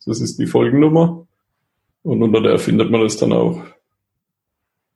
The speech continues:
Ja, vielen Dank für deine Zeit und für das tolle Gespräch.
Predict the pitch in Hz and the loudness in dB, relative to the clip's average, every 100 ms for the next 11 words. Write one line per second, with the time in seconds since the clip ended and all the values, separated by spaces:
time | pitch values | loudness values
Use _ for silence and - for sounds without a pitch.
0 | _ _ _ _ _ _ _ _ _ _ | _ _ _ _ _ _ _ _ _ _
1 | _ _ _ _ _ _ - 135 160 170 | _ _ _ _ _ _ -4 2 2 4
2 | 170 170 139 190 226 - 165 151 156 - | 4 4 4 0 0 0 2 4 2 2
3 | 123 214 - 151 156 143 127 - 143 139 | 2 2 2 0 0 0 0 0 0 0
4 | 135 - 127 165 - - | -2 0 2 2 0 -6